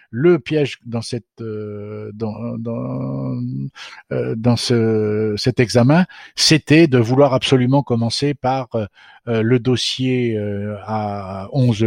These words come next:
points, euh, sous prétexte,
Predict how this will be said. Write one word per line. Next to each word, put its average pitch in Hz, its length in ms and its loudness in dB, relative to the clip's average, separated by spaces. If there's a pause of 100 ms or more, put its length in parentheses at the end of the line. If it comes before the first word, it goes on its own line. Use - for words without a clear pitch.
(120)
points, 160 280 0 (440)
euh, 107 720 -2
sous - 480 -2
prétexte, - 640 -2